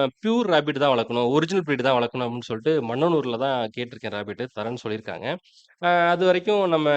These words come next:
வர, தர, வரதுக்கு லேட் ஆகும்னு சொல்லியிருக்காங்க. So, அதனால வந்து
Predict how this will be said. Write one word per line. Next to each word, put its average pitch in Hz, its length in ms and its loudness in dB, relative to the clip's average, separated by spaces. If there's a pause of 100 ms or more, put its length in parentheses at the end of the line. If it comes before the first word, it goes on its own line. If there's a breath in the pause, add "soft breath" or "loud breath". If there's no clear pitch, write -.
(100)
வர, 143 160 4 (120)
தர, 165 220 6
வரதுக்கு 170 380 4
லேட் 160 220 4
ஆகும்னு 160 220 2
சொல்லியிருக்காங்க. 117 440 -2 (100)
So, 175 160 0
அதனால 151 300 4
வந்து 165 220 0